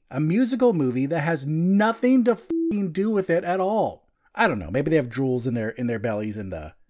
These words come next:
in the movie. I, I don't give a shit. Quite often I tell you guys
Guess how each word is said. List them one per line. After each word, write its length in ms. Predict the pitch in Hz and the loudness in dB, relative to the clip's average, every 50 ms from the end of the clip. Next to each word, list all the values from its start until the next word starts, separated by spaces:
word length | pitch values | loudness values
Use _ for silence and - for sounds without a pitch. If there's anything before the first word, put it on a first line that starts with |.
| _ _ _ - | _ _ _ -8
in 100 | 120 120 | -4 -2
the 60 | 117 | -2
movie. 260 | 113 113 98 92 104 - | -2 -2 -4 -6 -8 -8
I, 160 | - 135 135 - | -6 -6 -6 -4
I 100 | - 151 | -4 -4
don't 300 | 139 - 147 131 123 101 | -4 -2 -2 -4 -4 -4
give 160 | - 107 95 - | -8 -10 -12 -12
a 40 | |
shit. 380 | 76 - - 330 330 330 330 - _ - _ _ _ _ _ _ _ _ _ _ _ _ | -10 -8 -4 -4 -4 -4 -6 -8 _ -20 _ _ _ _ _ _ _ _ _ _ _ _
Quite 280 | - - 233 269 294 269 | -6 0 2 4 6 6
often 320 | 226 - 170 - 165 139 | 6 4 4 2 2 2
I 80 | 127 120 | 2 0
tell 240 | - 127 107 87 | -2 -4 -4 -4
you 100 | 85 80 | -6 -8
guys 400 | 76 73 - 95 98 - - - | -10 -14 -14 -16 -16 -18 -20 -20